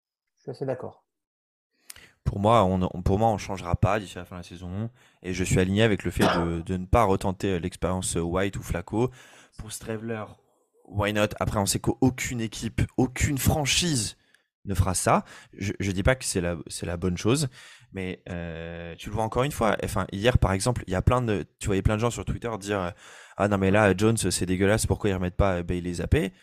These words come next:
Speaker 2: Bah, ils l'ont pas fait. Euh, donc, je, je pense que, je pense que cha-, chaque franchise N F L ne peut pas se, surtout vu ce qu'on a investi. Euh, Fields, ça fait longtemps qu'ils auraient pu le jarter parce qu'il a fait, il fait un bon match tous les six matchs.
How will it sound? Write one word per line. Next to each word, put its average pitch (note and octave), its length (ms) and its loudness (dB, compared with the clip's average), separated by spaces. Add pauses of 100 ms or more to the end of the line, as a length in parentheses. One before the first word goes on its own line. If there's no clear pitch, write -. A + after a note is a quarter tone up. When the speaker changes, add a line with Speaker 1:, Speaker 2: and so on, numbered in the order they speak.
(340)
Speaker 2:
Bah, - 120 -14
ils G2 80 -14
l'ont A#2 140 -8
pas C3 140 4
fait. G2+ 260 2 (380)
Euh, F#2+ 160 0
donc, G2 360 -6
je, - 200 -6
je G2 120 0
pense D3+ 200 2
que, G2 280 -2
je G2+ 120 -8
pense B2+ 180 -8
que G#2+ 80 -12
cha-, - 400 -10
chaque - 300 -12
franchise A#2+ 360 -10
N G2 120 -6
F - 80 -8
L D3 100 -4
ne A#2 60 -6
peut G#2 120 0
pas A#2+ 220 2
se, - 120 -10 (1120)
surtout C#3 320 -4
vu B2+ 100 -8
ce A#2+ 60 -8
qu'on A2+ 160 -6
a G2+ 40 -6
investi. G2 540 -6 (540)
Euh, F#2+ 400 0
Fields, - 240 0
ça A2+ 160 2
fait A2 80 -2
longtemps G#2+ 200 0
qu'ils G2+ 120 -6
auraient F2+ 140 -6
pu - 120 -2
le F#2 240 -4
jarter G2 300 -4
parce G#2 100 -8
qu'il F2 100 -10
a F2 40 -8
fait, - 180 -10
il F2+ 80 -16
fait - 160 -12
un A2 140 0
bon A2 100 -4
match A2 220 -6
tous - 100 -4
les D#2+ 80 -8
six - 160 -8
matchs. C3 300 0